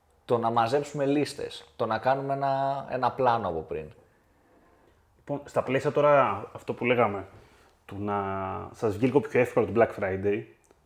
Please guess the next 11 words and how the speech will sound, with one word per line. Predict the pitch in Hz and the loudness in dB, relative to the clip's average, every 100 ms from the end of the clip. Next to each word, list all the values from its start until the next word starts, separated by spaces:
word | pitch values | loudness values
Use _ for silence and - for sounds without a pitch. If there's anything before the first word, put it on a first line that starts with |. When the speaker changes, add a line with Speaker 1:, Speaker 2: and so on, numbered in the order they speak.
| _ | _
Speaker 2:
το | 117 | -2
πιο | - | 2
εύκολο | 139 143 131 | 2 2 0
τι | 131 | 0
εννοώ; | 117 98 90 - _ _ _ | 0 -4 -8 -16 _ _ _
Εννοώ | 107 110 127 | -6 -4 -4
ότι | 131 135 131 131 127 120 - _ _ _ _ _ _ _ | -2 0 0 0 -2 -6 -14 _ _ _ _ _ _ _
το | 113 | -4
να | 110 | -4
φτάσει | 101 - 120 123 | -4 2 2 0
Παρασκευή | - 110 98 113 98 113 101 95 | -2 -2 -2 -6 -4 -4 -4 -8